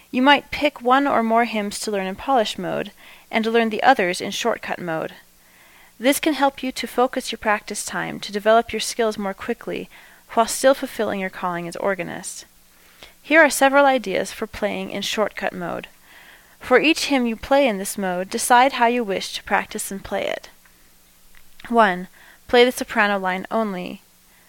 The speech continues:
Two, play the soprano line in octaves. Three, play the soprano line and one other line,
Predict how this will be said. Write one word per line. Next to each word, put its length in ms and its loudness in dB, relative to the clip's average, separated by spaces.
Two, 420 0
play 180 6
the 80 2
soprano 460 -2
line 260 -4
in 160 -6
octaves. 720 -4
Three, 540 -2
play 200 8
the 140 2
soprano 520 0
line 300 -4
and 220 -4
one 240 2
other 260 0
line, 420 -6